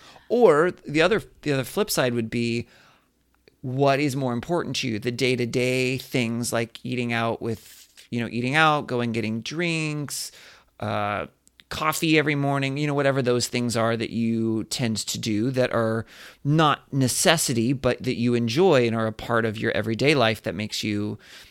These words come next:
feel happy or that you just enjoy for whatever reason. And if you gave those things up to save for the travel, would that be worth it to you?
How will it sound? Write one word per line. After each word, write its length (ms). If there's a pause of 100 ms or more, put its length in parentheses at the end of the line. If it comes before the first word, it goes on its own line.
(200)
feel 160
happy 560
or 680 (220)
that 140
you 100
just 220
enjoy 320
for 120
whatever 300
reason. 380 (680)
And 160
if 160
you 440
gave 240
those 220
things 260
up 160
to 100
save 320
for 100
the 120
travel, 480
would 180
that 220
be 100
worth 220
it 80
to 120
you? 200